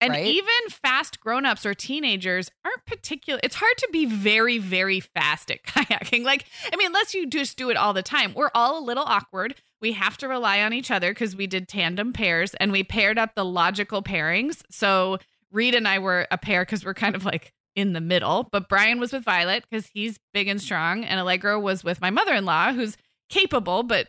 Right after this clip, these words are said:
Speaker 1: y-, you know, she hadn't done a lot of kayaking, and Allegra actually was more experienced. So it was actually very, very fun. And I'm thinking about, even though kayaking seems like maybe a little more adventurous or more out there of an idea than a hike or a bike ride,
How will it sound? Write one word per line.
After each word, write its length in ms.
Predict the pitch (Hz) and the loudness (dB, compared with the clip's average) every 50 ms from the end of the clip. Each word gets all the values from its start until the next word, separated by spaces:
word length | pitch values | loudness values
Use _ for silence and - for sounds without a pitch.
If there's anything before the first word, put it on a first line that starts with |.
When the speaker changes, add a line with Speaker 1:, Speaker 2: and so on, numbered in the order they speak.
| _ _ _ | _ _ _
Speaker 1:
y-, 80 | - - - | -20 -16 -12
you 220 | 151 - 220 262 233 | -6 -2 0 2 2
know, 100 | 208 214 | 2 2
she 140 | - 269 | 2 0
hadn't 140 | 254 240 214 | 0 0 0
done 120 | 226 233 202 | 0 -2 0
a 40 | |
lot 140 | 190 196 190 160 | 2 2 0 0
of 60 | 160 | -2
kayaking, 500 | - - 214 202 175 175 - - 175 160 | -2 0 0 2 2 0 0 -2 -4 -4
and 100 | 170 170 | -4 -4
Allegra 480 | 165 170 185 190 185 180 165 160 - - - | -4 -2 -2 -2 0 0 0 0 0 0 -2
actually 280 | 165 165 - - 170 | -4 -4 -4 -6 -6
was 180 | 170 170 165 - | -6 -6 -8 -8
more 140 | 165 170 - | -8 -6 -6
experienced. 600 | 170 - - - 180 180 175 170 165 120 - - | -6 -8 -10 -6 -2 0 2 2 0 -2 0 0
So 160 | 208 196 196 - _ _ _ _ _ _ _ _ | 2 2 0 -2 _ _ _ _ _ _ _ _
it 140 | 226 262 190 | 0 2 2
was 160 | 247 262 233 - | 0 -2 0 0
actually 640 | 247 269 285 - - - 277 254 233 226 220 - _ _ _ | 0 0 0 -2 -6 -4 -4 -4 -4 -4 -6 -10 _ _ _
very, 440 | 175 175 196 190 208 220 226 240 240 | -6 -2 0 2 4 4 2 2 0
very 380 | 190 185 185 175 175 190 202 | 0 0 2 2 2 2 0
fun. 400 | 220 - - 240 233 247 269 285 294 - | -2 -2 -2 0 0 0 0 -2 -2 0
And 140 | - 208 196 | 0 2 2
I'm 180 | 196 190 196 202 | 2 0 -2 -4
thinking 360 | - 226 233 240 247 233 220 | -4 -4 -4 -2 -2 -4 -2
about, 220 | 202 196 180 - - - | 0 0 0 0 0 0
even 300 | 226 254 240 269 277 277 | -2 0 2 0 0 2
though 180 | 262 247 226 | 0 0 -2
kayaking 580 | 220 - - 240 220 220 226 - - 208 196 185 | -2 -4 -2 0 0 0 0 0 -2 -4 -4 -4
seems 460 | - - - 214 202 214 220 214 202 | -6 -8 -4 -2 0 0 0 0 0
like 180 | 202 180 180 - | 0 -2 0 -2
maybe 280 | 170 175 175 175 208 196 | -2 -2 0 0 2 0
a 60 | 190 | 2
little 180 | 175 175 175 170 | 2 0 0 0
more 300 | 170 165 165 165 165 175 | 0 0 0 2 2 2
adventurous 640 | 175 185 165 165 147 160 - - 185 180 190 196 - | 2 2 0 0 0 0 0 0 2 2 2 2 0
or 100 | 165 160 | -2 -4
more 260 | 160 165 165 175 175 | -2 -2 0 0 2
out 260 | - - 156 165 175 | 2 2 2 0 0
there 160 | - 196 190 190 | 0 0 0 2
of 80 | 190 | 0
an 80 | 190 170 | 0 0
idea 340 | 165 165 165 170 180 180 180 | -2 -2 0 0 0 0 0
than 140 | 175 165 | 0 -2
a 80 | 160 147 | -2 -2
hike 340 | - - - 160 175 - - | -2 0 0 0 0 0 -2
or 60 | 165 | -2
a 60 | 160 151 | -2 0
bike 280 | - 135 131 156 - - | 0 0 0 0 0 -2
ride, 380 | 240 247 262 285 311 330 - | 0 0 2 2 2 0 -4